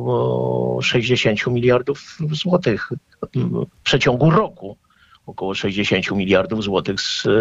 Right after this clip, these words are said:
w-, własnych środków, więc to nie są jakieś inf-, m, pieniądze porażające, natomiast one mają znaczenie makroekonomiczne w tym sensie, że,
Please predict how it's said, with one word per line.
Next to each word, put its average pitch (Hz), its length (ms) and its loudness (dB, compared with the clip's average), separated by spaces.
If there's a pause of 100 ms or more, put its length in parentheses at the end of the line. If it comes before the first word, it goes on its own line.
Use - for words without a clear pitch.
(140)
w-, 135 240 -4
własnych 165 400 -2
środków, 180 460 -2
więc 101 340 -4 (560)
to 123 100 2
nie 123 140 4
są 120 140 0
jakieś 123 420 0
inf-, 131 260 0
m, 135 420 2
pieniądze 147 380 2
porażające, 170 580 0
natomiast 151 400 -2
one 175 140 -2
mają 170 260 2
znaczenie 151 640 0 (580)
makroekonomiczne 123 960 0
w - 100 -14
tym 147 240 2
sensie, 107 640 0
że, 107 320 -2